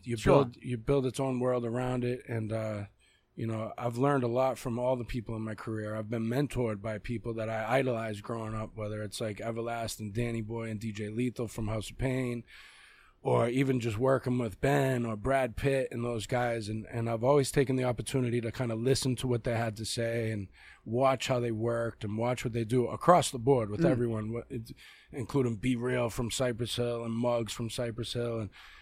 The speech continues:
Speaker 1: and just watching the way those guys operated. And, um,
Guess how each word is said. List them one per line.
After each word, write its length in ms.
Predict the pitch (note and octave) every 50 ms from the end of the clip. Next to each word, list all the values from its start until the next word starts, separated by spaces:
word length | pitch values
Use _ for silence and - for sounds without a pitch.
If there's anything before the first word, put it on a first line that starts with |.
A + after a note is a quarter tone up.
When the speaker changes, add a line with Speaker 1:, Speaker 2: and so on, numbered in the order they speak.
| - -
Speaker 1:
and 120 | A2+ A#2+ A2+
just 200 | C#3 C#3 - C#3
watching 420 | C3+ D3 D#3+ E3 - - D#3 D3
the 80 | C#3 C3+
way 180 | C3+ C3+ C3+
those 240 | B2 B2+ B2+ B2 A2
guys 280 | - C3 B2 A#2+ G#2+ B2
operated. 600 | D#3 F#3 F3 - - A#2+ A#2 A2 G#2+ G#2 G2+ G2+
And, 220 | A2 A2 G#2+ G#2+ A2
um, 340 | G#2+ G#2 G#2 G#2 G2 F#2